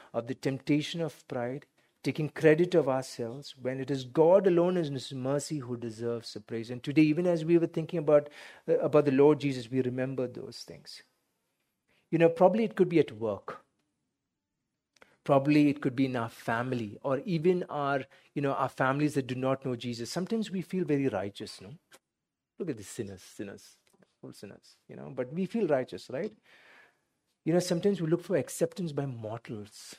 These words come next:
Mortals is like each one of us, yeah? In all that we do, remember, let's do it for the glory of God.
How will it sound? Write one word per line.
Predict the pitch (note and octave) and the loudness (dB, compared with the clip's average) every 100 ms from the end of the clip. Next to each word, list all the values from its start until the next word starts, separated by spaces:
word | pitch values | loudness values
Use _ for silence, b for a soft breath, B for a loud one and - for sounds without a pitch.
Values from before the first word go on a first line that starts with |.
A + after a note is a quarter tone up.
| _ _ _ - | _ _ _ -14
Mortals | B2 E3 D#3+ | -8 -6 -6
is | D3 | -4
like | D3+ C#3+ | -2 -2
each | B2+ - | -8 -12
one | A2+ | -16
of | G#2 | -18
us, | A#2+ - - | -20 -20 -20
yeah? | - E3+ _ _ _ _ _ _ _ | -20 -20 _ _ _ _ _ _ _
In | - C3+ | -4 2
all | C3+ D3+ E3 | 4 4 4
that | D3+ C3 | 2 0
we | B2 | -4
do, | A#2+ | -4
remember, | A#2 A2+ A#2 A#2 | -6 -6 -6 -6
let's | A2+ A2+ - | -6 -6 -6
do | A#2 | -8
it | A2 | -8
for | - | -10
the | A2+ | -12
glory | G#2+ G2+ G2 | -10 -12 -12
of | F#2 - | -16 -16
God. | F#2+ F#2+ - | -14 -14 -18